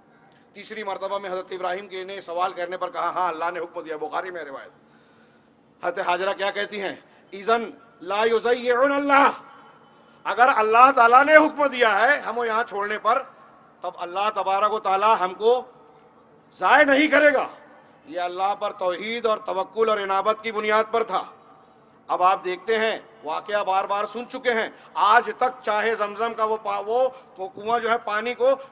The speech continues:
बेश-, नामालूम कितना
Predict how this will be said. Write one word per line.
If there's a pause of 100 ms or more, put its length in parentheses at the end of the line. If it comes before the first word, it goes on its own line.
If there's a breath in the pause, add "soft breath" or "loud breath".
बेश-, (1040)
नामालूम
कितना